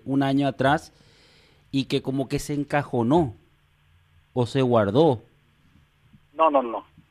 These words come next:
Speaker 2: Hay que entender acá que hubo una serie de eventos, eh, el año pasado y que tenés que poner sí o sí en el contexto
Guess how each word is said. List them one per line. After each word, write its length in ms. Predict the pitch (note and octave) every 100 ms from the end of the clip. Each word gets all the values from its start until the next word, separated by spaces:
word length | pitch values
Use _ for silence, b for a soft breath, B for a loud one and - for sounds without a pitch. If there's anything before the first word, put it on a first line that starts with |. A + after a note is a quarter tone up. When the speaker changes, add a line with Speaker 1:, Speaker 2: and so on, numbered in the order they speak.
| _
Speaker 2:
Hay 140 | - -
que 80 | C4+
entender 320 | C4 G#3+ G#3+
acá 200 | G#3+ G3
que 140 | A3+
hubo 160 | F#3 G#3
una 260 | G3+ G#3+ -
serie 280 | E3+ G3
de 300 | G3+ G#3+ D#3
eventos, 560 | D#3+ E3+ G3+ G3 - -
eh, 260 | - F3 E3+
el 140 | F3 D3+
año 200 | D3+ E3+
pasado 420 | G3 - D3 D#3+
y 60 | F3
que 100 | C#3+
tenés 260 | F3 C#3+
que 100 | D#3
poner 280 | F3+ D#3+ C#3+
sí 120 | - F3
o 80 |
sí 120 | E3 D3
en 120 | D#3+
el 120 | F3
contexto 600 | F3 C#3 - D#3 - G#3